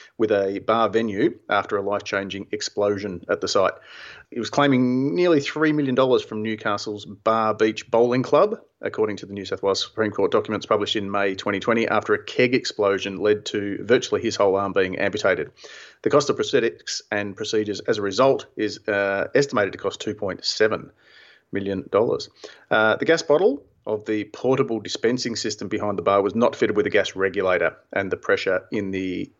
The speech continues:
gas bottle vastly exceeded the capacity of the keg to withstand it, even allowing for the keg's design factor of safety. So, uh, this, yeah, uh, I can't remember when the, 'cause, uh, we covered this when it first came out, Matt. When it,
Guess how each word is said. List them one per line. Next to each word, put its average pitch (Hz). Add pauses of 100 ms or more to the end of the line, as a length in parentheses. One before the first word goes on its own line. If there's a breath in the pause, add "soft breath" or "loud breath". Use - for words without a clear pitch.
(120)
gas 120
bottle 127 (440 loud breath)
vastly 107
exceeded 101
the -
capacity 110
of 110
the 98
keg - (220)
to -
withstand 113
it, 185 (320 loud breath)
even 98
allowing 107
for -
the 92
keg's 95
design 107
factor - (120)
of 87
safety. 85
So, 98 (840)
uh, 107
this, -
yeah, 139
uh, 120
I 127 (120)
can't -
remember 131
when 110
the, 113 (360)
'cause, 135 (180)
uh, 110 (200)
we 139
covered 135
this -
when 107
it -
first 107
came 98
out, 120
Matt. -
When 117
it, -